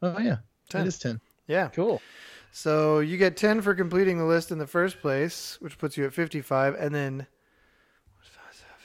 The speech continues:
Speaker 2: fifty points on top of that, which puts you at a hundred and five, right? Fifty-five plus fifty.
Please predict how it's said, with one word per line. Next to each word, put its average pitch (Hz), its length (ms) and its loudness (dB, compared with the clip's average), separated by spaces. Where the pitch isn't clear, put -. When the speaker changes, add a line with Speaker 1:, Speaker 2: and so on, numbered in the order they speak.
Speaker 2:
fifty 233 520 4
points 226 360 6
on 196 120 4
top 185 200 6
of 160 100 4
that, 175 400 8
which - 200 -10
puts 180 260 -2
you 190 140 4
at 165 80 8
a 147 40 4
hundred 202 580 6
and 147 260 -2
five, 147 1000 6
right? 139 320 -2
Fifty-five 156 560 0
plus 147 200 -4
fifty. 139 600 -6